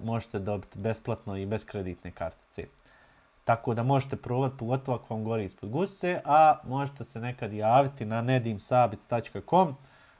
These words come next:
pa reći, "E, Nedim, je bi li mogao provjeriti za ovu domenu?" pa ja samo za čas ukucam i javim ti, ima, nema.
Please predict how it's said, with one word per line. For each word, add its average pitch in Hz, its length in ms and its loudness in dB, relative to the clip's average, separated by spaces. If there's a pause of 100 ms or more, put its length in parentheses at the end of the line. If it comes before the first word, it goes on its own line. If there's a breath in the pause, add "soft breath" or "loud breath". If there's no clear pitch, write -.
(100)
pa 120 100 0
reći, 139 360 0
"E, 127 100 0
Nedim, 120 260 -4
je 113 60 -4
bi 110 120 -4
li 117 60 -4
mogao 113 300 -2
provjeriti 107 400 -4
za 101 100 -2
ovu 98 140 -4
domenu?" 98 440 -6
pa 101 80 -2
ja 98 80 -2
samo 101 260 -10
za 98 140 -8
čas - 260 -14
ukucam 95 420 -8
i 95 40 -8
javim 92 360 -6
ti, 98 140 -8
ima, 107 220 -2
nema. 120 320 2